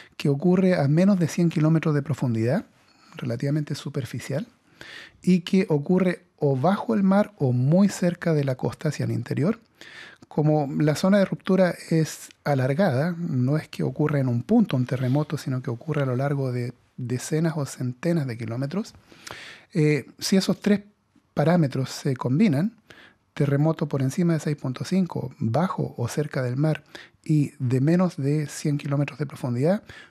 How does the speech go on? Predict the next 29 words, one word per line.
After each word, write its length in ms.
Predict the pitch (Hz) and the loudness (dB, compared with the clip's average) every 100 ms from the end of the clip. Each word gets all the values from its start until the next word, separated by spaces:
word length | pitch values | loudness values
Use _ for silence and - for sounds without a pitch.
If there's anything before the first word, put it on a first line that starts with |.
| _ _ | _ _
un 120 | 175 | -2
tsunami 380 | 175 160 147 127 | 0 2 2 2
viene 300 | 113 101 95 | 0 -2 -6
en 260 | 110 180 127 | -8 -8 -6
cualquier 320 | 127 117 123 | -6 -6 -6
parte 280 | 113 110 104 | -8 -8 -8
del 80 | 104 | -8
mundo 280 | 98 107 - _ _ _ | -10 -12 -18 _ _ _
por 260 | 165 160 - _ _ | 2 2 -2 _ _
terremotos. 640 | - 143 131 107 - - - _ | -4 -2 -2 -4 -8 -16 -20 _
Y 280 | - 185 202 | 2 2 2
eso 180 | 165 196 | -2 0
lo 100 | 170 | -2
podemos 320 | 151 151 170 | 0 0 0
detectar. 500 | 165 143 - 156 214 _ _ _ _ - - _ | -2 -4 -6 -6 -6 _ _ _ _ -20 -20 _
Estos 420 | 160 147 143 - - | -2 -2 -4 -8 -10
doce 320 | 123 156 - | -2 -2 0
centros 420 | 170 170 151 - - | -2 0 -2 -6 -8
que 140 | 135 | -6
trabajan 440 | 139 131 135 147 | -2 -2 -2 -4
con 300 | 139 143 131 - | -6 -6 -6 -2
unesco 300 | 131 156 160 | -2 -2 -2
lo 140 | 139 | -2
pueden 260 | 151 165 160 | 0 2 2
detectar 460 | 147 143 - 170 - - - _ - | -2 -6 -2 -2 -2 -18 -20 _ -2
en 120 | 147 | 0
cuestión 400 | 147 - 160 156 | 0 0 2 2
de 80 | 143 | 2
minutos. 560 | 135 131 113 - - | 2 0 -2 -12 -20